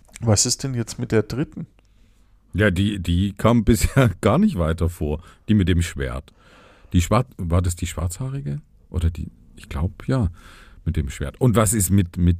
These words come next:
Speaker 2: der, der Brünetten, die jetzt als Wurm in dem goldenen Apfel sitzt?
Speaker 1: Ja. Sie hatte allerdings ihren goldenen Apfel mitgenommen.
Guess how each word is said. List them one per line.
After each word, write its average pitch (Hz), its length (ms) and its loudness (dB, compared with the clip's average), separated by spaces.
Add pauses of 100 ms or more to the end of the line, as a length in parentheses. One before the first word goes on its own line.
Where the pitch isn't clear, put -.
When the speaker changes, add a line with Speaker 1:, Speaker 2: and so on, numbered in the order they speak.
(100)
Speaker 2:
der, 90 320 2
der 87 360 2
Brünetten, 90 500 2
die 80 120 0
jetzt 85 180 0
als 85 280 -2
Wurm 92 300 6
in 82 100 4
dem 82 140 4
goldenen 80 340 0
Apfel 185 300 -2
sitzt? - 420 -8 (100)
Speaker 1:
Ja. 120 200 0 (680)
Sie - 200 -4
hatte - 220 -4
allerdings 127 420 -6
ihren 120 240 -6
goldenen 117 360 -2
Apfel - 360 -6
mitgenommen. 92 640 -6